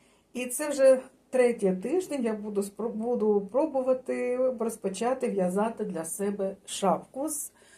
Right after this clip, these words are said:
пряжі пухонурки. Ось така, бачите, е, синя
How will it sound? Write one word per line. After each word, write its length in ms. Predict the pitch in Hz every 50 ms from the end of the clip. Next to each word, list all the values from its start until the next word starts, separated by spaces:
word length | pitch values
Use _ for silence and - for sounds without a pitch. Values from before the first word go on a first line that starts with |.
| _ _ _
пряжі 680 | - 214 240 233 226 208 190 180 175 165 160 165 156 151 - - _ _ _ _ _
пухонурки. 880 | - 208 190 190 - 185 165 160 147 147 139 - - - - - 247
Ось 160 | 285 277 208 -
така, 260 | - 180 - 170 147
бачите, 600 | - 131 131 - - - - - - 131 131 - 175 - _ _ _ _ _ _ _ _ _ _ _ _ _ _ - 143 135
е, 100 | 139 147
синя 320 | - - 180 156 139 -